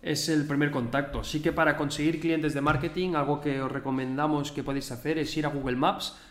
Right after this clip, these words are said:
buscar dentistas y los que tengan menor posición en, dentro de Google Maps o no tengan página web, ofrecerles vuestros servicios. Vais a romper, o sea, les vais a romper. Vais a decir, "Ostras, vale, ¿cómo sabe este tío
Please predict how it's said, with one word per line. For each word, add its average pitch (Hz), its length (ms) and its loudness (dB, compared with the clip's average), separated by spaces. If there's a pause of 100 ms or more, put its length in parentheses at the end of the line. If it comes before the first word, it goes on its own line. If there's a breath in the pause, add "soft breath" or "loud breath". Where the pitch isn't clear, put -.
(140 loud breath)
buscar 143 400 0
dentistas 151 720 -2 (380 loud breath)
y 139 400 2
los 131 180 -2
que 139 100 -4
tengan 156 320 2
menor 139 600 2
posición 160 640 2
en, 127 340 -2
dentro 131 220 -2
de 131 80 -2
Google 131 140 0
Maps 175 260 0
o 127 40 -2
no 131 120 -2
tengan 131 260 0
página 135 320 0
web, 147 220 0 (120)
ofrecerles 147 540 -2
vuestros 147 300 -4
servicios. 120 600 -4 (200)
Vais 131 180 -2
a 147 60 0
romper, 127 500 0
o - 20 -6
sea, 123 200 0
les 117 120 0
vais 123 160 -4
a 135 60 -4
romper. 127 380 -6
Vais 127 160 -6
a - 20 -4
decir, 127 220 -4
"Ostras, 123 320 -4
vale, 135 200 0
¿cómo 147 200 0
sabe 156 240 0
este 151 200 -4
tío 185 360 0